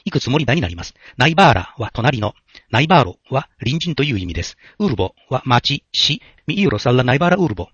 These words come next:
私は隣の町に行くつもりです。私は隣の町に行くところです。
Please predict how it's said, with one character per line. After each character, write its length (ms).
私 220
は 80
隣 240
の 60
町 180
に 100
行 80
く 40
つ 80
も 80
り 80
で 80
す。 160
私 240
は 80
隣 200
の 80
町 200
に 120
行 100
く 40
と 80
こ 100
ろ 80
で 80
す。 200